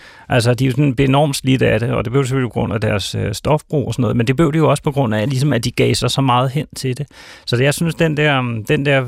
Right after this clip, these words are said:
øh, fortælling, som vi får på albummet, den egentlig er jo, det er jo ikke kun deres fortælling, men jeg synes egentlig også, de, de giver fortælling til, til dem, som der, som der ligesom bliver modne inde i det der miljø og bliver slidt af det, og, men som stadigvæk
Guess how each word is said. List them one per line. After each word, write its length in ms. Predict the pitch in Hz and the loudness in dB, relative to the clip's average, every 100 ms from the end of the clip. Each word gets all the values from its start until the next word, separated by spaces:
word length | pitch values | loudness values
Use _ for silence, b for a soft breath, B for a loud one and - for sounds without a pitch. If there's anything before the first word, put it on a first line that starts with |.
| 113 - | -6 -6
øh, 180 | 120 | -6
fortælling, 800 | 104 - - - 175 - 165 165 - | -4 -8 -6 -2 -2 -2 0 0 -2
som 180 | - 123 | -4 -2
vi 80 | 123 | 0
får 220 | 139 127 | 0 2
på 100 | 139 | 2
albummet, 480 | 113 120 127 101 113 B B B - | 2 0 -2 -2 -6 B B B 0
den 120 | 143 | 2
egentlig 260 | 147 147 | 2 2
er 40 | 143 | 2
jo, 140 | 147 | 0
det 120 | - | 0
er 40 | 135 | 2
jo 80 | 135 | 2
ikke 140 | 156 | 0
kun 220 | - 160 | 0 0
deres 340 | 147 131 135 - | 2 2 2 -2
fortælling, 460 | 143 - 139 131 | -4 -2 0 0
men 40 | 135 | 0
jeg 100 | 117 | 0
synes 240 | 180 185 | 0 0
egentlig 240 | 185 135 | 0 2
også, 180 | 135 135 - | 2 0 -2
de, 240 | 143 117 | -2 -2
de 140 | 107 123 | -2 -6
giver 340 | - 135 123 | 0 2 2
fortælling 640 | - 127 - - - 175 | 0 -6 -2 -2 -2 -4
til, 260 | - 139 113 B B B B B | -2 0 0 B B B B B
til 180 | - 139 | -2 0
dem, 200 | 131 143 | 2 0
som 280 | - 151 135 | 0 0 0
der, 460 | 123 117 110 110 104 | 0 2 0 -2 -6
som 220 | - 131 | -2 0
der 120 | 120 123 | 2 0
ligesom 260 | 135 156 | 0 0
bliver 140 | 147 135 | 2 2
modne 560 | 135 147 113 151 151 | 4 2 0 0 0
inde 340 | - 139 147 156 | 0 0 0 0
i 40 | |
det 160 | 139 139 | 0 2
der 120 | 139 | 2
miljø 460 | 139 120 127 147 | 2 2 2 2
og 320 | 156 127 117 107 | 0 0 -2 0
bliver 140 | 123 | -2
slidt 300 | - 139 151 | 0 0 2
af 240 | 131 127 | 2 2
det, 260 | 131 160 156 - | 2 0 -2 0
og, 280 | 117 113 113 | 0 0 0
men 120 | 120 | -2
som 180 | - 127 | -2 -4
stadigvæk 460 | - 143 143 139 | 0 0 0 -2